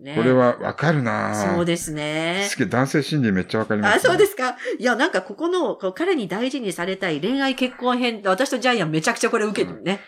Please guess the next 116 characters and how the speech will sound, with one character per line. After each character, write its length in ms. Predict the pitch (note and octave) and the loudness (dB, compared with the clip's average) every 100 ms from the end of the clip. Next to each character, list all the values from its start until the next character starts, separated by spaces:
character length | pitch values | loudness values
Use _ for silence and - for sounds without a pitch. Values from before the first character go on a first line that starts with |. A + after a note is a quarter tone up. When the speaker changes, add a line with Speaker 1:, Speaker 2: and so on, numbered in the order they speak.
| - | -8
Speaker 2:
ち 60 | - | 0
な 100 | F#3 | 2
み 80 | F#3+ | 4
に、 100 | F3+ | 4
Speaker 1:
あ 80 | E3 | 4
の、 20 | |
Speaker 2:
あ 20 | |
の、 60 | D#3 | 4
Speaker 1:
一 60 | |
番 180 | D3+ - | 4 2
面 100 | D#3+ | -4
白 220 | - D3 | -8 -6
い。 0 | C3+ | 2
Speaker 2:
彼 180 | G3 | 4
氏 80 | E3+ | 6
が 100 | C#3 | 6
浮 140 | B2+ B2+ | 6 4
気 80 | |
し 180 | - - | -2 -4
た 160 | C3+ A#2+ | 0 2
ら 120 | F#2+ | 2
で 100 | D#2 | -2
す 100 | - | -6
ね、 200 | D2+ - _ _ _ - | -8 -10 _ _ _ 2
め 220 | C3 D#3+ | 4 6
ち 140 | - | 4
ゃ 20 | |
く 60 | F#3 | 6
ち 80 | G3 | 6
ゃ 20 | |
怒 100 | E3+ | 6
っ 20 | |
て 80 | D#3+ | 2
く 60 | G2+ | 0
だ 60 | |
さ 120 | F#2 | -2
い。 60 | D#2+ - _ _ _ _ _ _ | -6 -10 _ _ _ _ _ _
死 280 | - - E3+ | -2 4 8
ぬ 80 | G#3 | 8
ほ 60 | |
ど 60 | G3 | 8
怒 80 | F#3+ | 6
っ 20 | |
て 60 | A#2+ | 4
く 60 | |
だ 60 | G#2 | 0
さ 160 | F#2+ D#2+ | 0 -6
い。 100 | - | -8
Speaker 1:
い 100 | D#3 | -14
や 360 | A#2 C#2+ G1+ - | -14 -12 -12 -4
ー。 20 | |
Speaker 2:
包 180 | D#3+ F#3+ | 4 6
丁 160 | F#3+ D3+ | 6 6
出 140 | C3 | 4
す 100 | C3+ | 6
ぐ 60 | D#3+ | 6
ら 80 | C#3+ | 4
い 40 | |
の 40 | A2 | 4
勢 120 | B2 | 4
い 40 | |
で 60 | G#2 | 4
怒 60 | |
っ 80 | D#4 | 4
て 0 | |
く 60 | D#4 | 4
だ 80 | - | 6
さ 100 | G#4+ | 4
い。 40 | |
Speaker 1:
え、 20 | |
そ 100 | - | 4
う 20 | C4+ | -2
そ 0 | |
う 20 | |
そ 200 | F#3+ A3+ | -4 -8
う。 40 | |
包 160 | - D4+ | -4 -4
丁。 260 | - F#4 F3+ | -2 -2 2
Speaker 2:
包 80 | |
丁 100 | F3 | 4
出 120 | F3 F#3+ | 6 6
し 40 | |
ち 40 | D3 | 4
ゃ 20 | |
い 20 | |
け 80 | C3 | 4
な 100 | C3+ | 4
い 40 | G#2+ | 2
ん 40 | |
で 60 | F2 | 0
す 60 | |
よ。 80 | D2+ | -4
Speaker 1:
そ 40 | |
う、 40 | F2+ | -2
で 80 | A#3+ | -4
も 100 | E3 | -6
ね、 180 | F3+ - | -8 -2
書 80 | |
い 20 | G#3 | 4
て 60 | |
あ 0 | |
り 0 | |
ま 240 | F#3 G#3+ - | 6 4 2
す。 80 | - | -8
Speaker 2:
で 40 | |
も、 80 | - | -10
Speaker 1:
勢 60 | |
い 20 | B3+ | 0
で 60 | |
ね。 40 | E4 | 2
Speaker 2:
要 40 | |
す 60 | D#4+ | 2
る 140 | C#3 | 0
に、 60 | C#3 | 0
そ 100 | C3 | -2
う。 140 | G#2 | -2